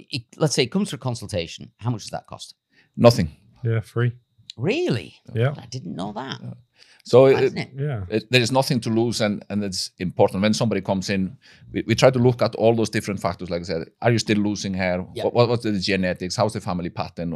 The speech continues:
Speaker 2: All of this, so we can.
Speaker 1: How do you know if they're still losing hair or not? Is it,
Speaker 2: Uh,
Speaker 1: you need a microscope and just see what the follicles
Speaker 2: Yeah.
Speaker 1: are doing.
Speaker 3: Yeah.
Speaker 1: Things
Speaker 2: Most
Speaker 1: like that.
Speaker 2: people will know, but you'll notice those fine, thin hairs that are, are thinning. So
Speaker 1: Mm.
Speaker 2: it's, sometimes it's very obvious. Sometimes a little bit more difficult to
Speaker 1: Okay.
Speaker 2: see.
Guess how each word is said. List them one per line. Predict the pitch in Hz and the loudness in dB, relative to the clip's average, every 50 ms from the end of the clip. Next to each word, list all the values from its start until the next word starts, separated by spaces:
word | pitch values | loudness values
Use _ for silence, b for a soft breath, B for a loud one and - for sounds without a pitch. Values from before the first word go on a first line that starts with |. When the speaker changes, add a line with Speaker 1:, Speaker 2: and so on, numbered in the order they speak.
| - - | -6 -4
Speaker 2:
All | - 98 92 | -2 0 0
of | 90 | 0
this, | 87 90 - | -2 -2 -4
so | 98 | -6
we | 90 | -6
can. | 85 - 87 | -4 -4 -4
Speaker 1:
How | 87 87 185 196 202 | -4 -2 -2 -4 -4
do | 180 185 | -4 -2
you | 165 | -2
know | 131 120 123 | 0 0 -2
if | 127 113 - | -4 -6 -8
they're | 98 90 | -10 -10
still | - - - 95 92 87 82 - | -10 -10 -10 -10 -12 -14 -14 -12
losing | 104 92 87 80 82 80 | -10 -10 -10 -10 -12 -12
hair | - 90 82 73 67 | -10 -8 -8 -8 -8
or | 69 73 | -12 -14
not? | 71 - - - 90 | -10 -8 -8 -8 -8
Is | 95 - | -10 -14
it, | - _ _ _ | -18 _ _ _
Speaker 2:
Uh, | - 113 - 107 - - | -8 -8 -8 -10 -12 -6
Speaker 1:
you | 127 120 | -4 -4
need | 123 123 | -4 -4
a | 120 | -2
microscope | 113 117 120 110 - - - - - 87 82 - - | 0 0 0 0 -2 -6 -10 -10 -8 -10 -10 -10 -10
and | 85 | -12
just | 82 80 - - | -12 -10 -8 -8
see | - 90 | -6 -6
what | 85 - | -8 -10
the | - - | -12 -6
follicles | - 90 80 180 170 | -4 -2 2 6 8
Speaker 2:
Yeah. | 139 117 101 | 8 8 8
Speaker 1:
are | 95 | 6
doing. | 76 78 - 82 78 - | 2 -2 -10 -12 -10 -6
Speaker 3:
Yeah. | - 139 147 | -6 -6 -6
Speaker 1:
Things | 170 165 135 | -6 4 6
Speaker 2:
Most | 143 165 - - - | 8 8 8 6 2
Speaker 1:
like | - - | 0 2
that. | 160 | 4
Speaker 2:
people | 151 147 - 147 123 | 4 6 4 4 6
will | 120 110 | 6 4
know, | 107 113 117 117 120 123 | 4 6 6 6 4 4
but | 120 127 113 104 | 4 4 2 4
you'll | 110 113 113 | 4 2 2
notice | 113 117 117 117 120 113 104 | 2 2 2 2 0 -2 -2
those | - 113 104 95 - | 0 0 -2 -2 0
fine, | - 110 98 98 98 95 95 | 0 0 2 2 0 -2 -4
thin | 92 - 107 95 95 90 | -4 -2 -2 -2 -2 -2
hairs | 87 90 85 85 78 - | -2 -2 -2 -2 -2 -4
that | 85 82 - | -6 -6 -4
are, | 85 85 - | -4 -4 -2
are | 87 87 | -4 -4
thinning. | 87 - - 101 87 80 78 73 - - | -4 -4 -4 -2 -2 -2 -4 -6 -8 -8
So | - 85 82 85 80 73 | -4 -2 -2 -2 -2 -4
Speaker 1:
Mm. | - - - | -8 -10 -10
Speaker 2:
it's, | 92 - | -4 0
sometimes | - - 147 - 135 117 110 107 | 0 2 2 2 2 0 0 0
it's | 85 | -2
very | 90 101 95 90 | -2 -2 -2 0
obvious. | 85 85 85 - 95 92 85 90 - - | -2 -4 -4 -4 -6 -6 -6 -8 -12 -12
Sometimes | - - 90 92 95 90 87 | -8 -6 -4 -2 -4 -4 -4
a | 87 | -6
little | 87 82 82 80 | -8 -8 -8 -8
bit | 85 80 - _ - - _ _ | -10 -10 -12 _ -20 -20 _ _
more | - 87 87 80 | -8 -8 -6 -6
difficult | - 87 - 85 85 87 78 | -6 -8 -8 -8 -8 -8 -8
to | 87 | -8
Speaker 1:
Okay. | 104 - 98 92 | -6 -6 -6 -8
Speaker 2:
see. | 90 | -8